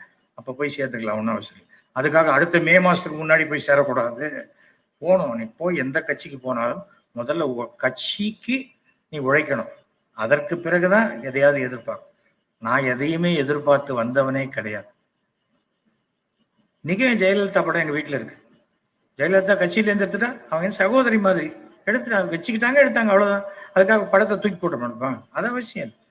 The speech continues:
"ஏன் சார் இந்த அம்மா படம் வச்சிருக்கீங்க, இந்த பக்கம் கலைஞர் படம் வச்சிருக்கீங்க, ஏன்?"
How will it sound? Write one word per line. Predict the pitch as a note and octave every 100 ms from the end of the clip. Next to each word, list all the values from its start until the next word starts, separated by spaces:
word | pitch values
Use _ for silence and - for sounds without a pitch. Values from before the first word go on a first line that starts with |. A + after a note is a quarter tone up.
| _ _ _ _ _ _ _ _ _ _ _ _ _
"ஏன் | G#3+
சார் | A3+ G3 G3 - - - -
இந்த | E3 G3
அம்மா | G3+
படம் | F#3+ F#3+
வச்சிருக்கீங்க, | F#3+ G3 F#3+ G3+ G#3
இந்த | G3 F#3+
பக்கம் | F#3 F#3+
கலைஞர் | F#3 F#3+ G#3 F#3+
படம் | F#3+ F#3+
வச்சிருக்கீங்க, | F3 F3+ F#3+ F#3
ஏன்?" | F3+ G#3